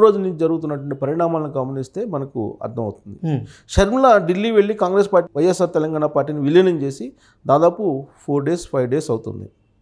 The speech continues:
Speaker 1: ఈ ఫోర్ డేస్, ఫైవ్ డేస్లో ఎలాంటి డెవలప్‌మెంట్స్ లేవు.
Speaker 2: Hmm.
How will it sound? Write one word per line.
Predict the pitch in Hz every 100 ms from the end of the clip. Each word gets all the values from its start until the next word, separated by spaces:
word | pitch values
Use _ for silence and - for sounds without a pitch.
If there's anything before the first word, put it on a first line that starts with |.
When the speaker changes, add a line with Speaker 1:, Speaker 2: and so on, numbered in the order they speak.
| _ _ _ - - _ 180
Speaker 1:
ఈ | 240 214
ఫోర్ | 196 226
డేస్, | 254 226
ఫైవ్ | 202 185
డేస్లో | 185 185 220 165
ఎలాంటి | 180 208 190 190 156 - 147 143
డెవలప్‌మెంట్స్ | 156 156 147 139 220 160
లేవు. | 120 98 - _
Speaker 2:
Hmm. | 165